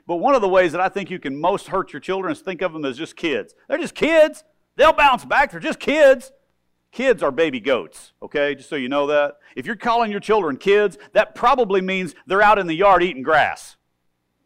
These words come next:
Now, some of you may have children, you're, you're, that was your growing up years, you were out in the yard basically eating grass. But I wanna think of my children as children. They are the gift of the Lord. The Bible says that they are the heritage of the Lord,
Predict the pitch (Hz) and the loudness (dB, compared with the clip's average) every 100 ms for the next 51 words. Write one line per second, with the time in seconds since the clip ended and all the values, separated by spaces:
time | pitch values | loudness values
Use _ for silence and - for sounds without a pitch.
0 | _ _ _ - 127 - 247 269 233 226 | _ _ _ -10 -8 -4 -2 -2 2 2
1 | 226 - 214 214 208 190 202 156 180 180 | 2 2 2 2 0 -4 -8 -2 0 2
2 | 202 185 208 180 226 262 277 180 175 156 | 2 0 -2 2 4 6 2 0 -2 -2
3 | 151 185 220 202 233 226 - - _ 139 | 0 0 0 0 2 2 0 -10 _ -6
4 | - - 180 190 214 262 247 180 - _ | -6 -4 -4 -4 -2 2 4 2 -4 _
5 | - 147 269 240 156 185 151 151 147 - | 0 2 2 0 -2 -6 -6 -4 -4 -4
6 | 175 151 110 - - 185 139 107 - - | -6 -6 -10 -12 -6 -6 -4 -10 -10 -2
7 | 175 147 113 - 240 - 208 170 170 180 | 0 0 -4 -4 -4 -2 -6 -2 2 2
8 | 175 - 139 135 196 196 - 190 180 156 | 0 -6 -4 2 2 2 -2 -4 -4 -4
9 | 185 175 151 117 - 277 262 175 147 139 | -2 0 0 0 2 4 4 2 -2 -6
10 | 131 127 131 127 | -4 -4 -2 -4